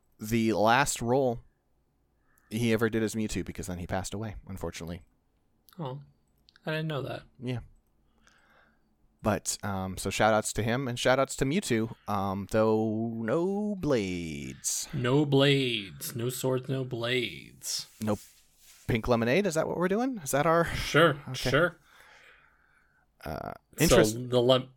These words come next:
Speaker 2: we'll use the lemonade metaphor again. No.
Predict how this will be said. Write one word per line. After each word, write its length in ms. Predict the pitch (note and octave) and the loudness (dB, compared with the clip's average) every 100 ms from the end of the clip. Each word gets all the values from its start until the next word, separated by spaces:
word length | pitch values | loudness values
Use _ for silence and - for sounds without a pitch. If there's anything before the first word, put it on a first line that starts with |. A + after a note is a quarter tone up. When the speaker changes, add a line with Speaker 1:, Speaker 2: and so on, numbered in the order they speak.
| - | 0
Speaker 2:
we'll 200 | B2 A2+ | 4 4
use 280 | A2+ C3 C#3 | 4 0 2
the 60 | |
lemonade 420 | D3+ C3 A2 G#2+ G#2 | 2 2 2 -2 -2
metaphor 440 | G#2+ G#2+ - A2 | -4 -6 -6 -6
again. 400 | A2+ A#2 D3+ F3 - - - - - - - - _ _ _ | -6 -8 -6 -8 -12 -20 -20 -20 -20 -20 -20 -20 _ _ _
No. 140 | E3+ | -16